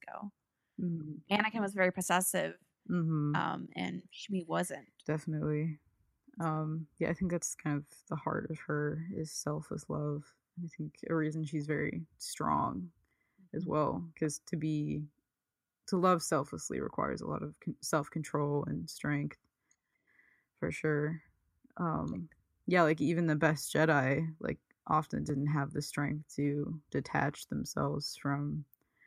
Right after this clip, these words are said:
Speaker 2: the things that, you know, the, the people, the things that they were attached to.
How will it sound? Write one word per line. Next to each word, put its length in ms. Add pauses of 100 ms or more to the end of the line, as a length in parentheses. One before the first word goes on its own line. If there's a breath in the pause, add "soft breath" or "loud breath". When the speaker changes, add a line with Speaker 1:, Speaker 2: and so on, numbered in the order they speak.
(400 soft breath)
Speaker 2:
the 60
things 320
that, 300 (360)
you 120
know, 220 (240)
the, 160 (100)
the 80
people, 440
the 120
things 420
that 160
they 120
were 120
attached 460
to. 260